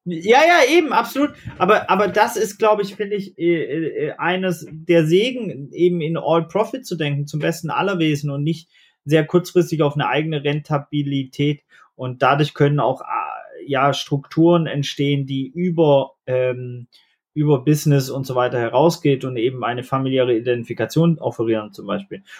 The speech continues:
Und deswegen rate ich auch vielen Menschen, wenn sie, ähm, ja, einflussreiche Personen, fragt die vor allem mal nach Rat. Also, äh, äh, wenn ihr zum Beispiel eine N G O seid, N G Os tendieren dazu, immer nach Geld zu fragen.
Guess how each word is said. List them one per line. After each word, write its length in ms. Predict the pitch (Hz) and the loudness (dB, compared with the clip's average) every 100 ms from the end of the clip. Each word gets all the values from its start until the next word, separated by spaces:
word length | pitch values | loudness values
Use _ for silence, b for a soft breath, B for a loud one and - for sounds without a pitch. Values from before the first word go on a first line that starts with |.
| B | B
Und 200 | - 117 | -10 -2
deswegen 380 | 123 123 127 123 | 0 2 0 0
rate 320 | 110 127 156 | 2 2 4
ich 100 | 156 | 4
auch 120 | 135 123 | 2 0
vielen 320 | - 170 147 | 2 2 4
Menschen, 520 | 160 160 - 151 139 _ | 2 2 0 -2 -2 _
wenn 240 | 131 135 139 | -6 -4 -4
sie, 400 | 139 131 123 - _ b b b b _ - | -4 -4 -6 -10 _ b b b b _ -4
ähm, 680 | 120 117 117 113 113 101 98 _ _ _ _ _ _ _ _ _ _ - - - | 0 2 2 -2 -6 -10 -16 _ _ _ _ _ _ _ _ _ _ -20 -20 -2
ja, 300 | 123 127 - | 4 4 4
einflussreiche 640 | 127 165 175 147 139 131 127 | 4 2 4 2 2 0 -2
Personen, 600 | 120 123 165 175 - _ _ _ | -4 0 0 0 -4 _ _ _
fragt 360 | - 147 170 | -6 -4 0
die 80 | 165 | 0
vor 140 | 147 131 | 2 0
allem 200 | 156 147 | 2 2
mal 180 | 139 | 2
nach 260 | 123 110 - | 0 -4 -6
Rat. 440 | 131 196 147 - _ _ _ _ _ _ _ _ _ _ | -2 -2 -2 -6 _ _ _ _ _ _ _ _ _ _
Also, 300 | 120 135 131 b b b - | -2 0 0 b b b -4
äh, 160 | 135 | -2
äh, 500 | - 131 123 107 120 | -2 -4 -8 -10 -4
wenn 140 | 135 156 | 2 2
ihr 140 | 151 | 2
zum 120 | 143 | 2
Beispiel 220 | 139 139 | 2 2
eine 80 | 123 | -2
N 60 | 120 | 0
G 80 | 120 | 2
O 140 | 123 | 2
seid, 200 | 123 101 | 2 0
N 140 | 95 117 | -2 -2
G 100 | 127 | 0
Os 200 | 139 - | 0 -2
tendieren 340 | 127 127 143 | -4 -2 -2
dazu, 260 | 131 131 - | -2 -4 0
immer 300 | 180 160 143 | 4 4 4
nach 160 | - | 2
Geld 220 | 135 135 | 0 -2
zu 80 | 127 | -4
fragen. 300 | - - - | -14 -14 -16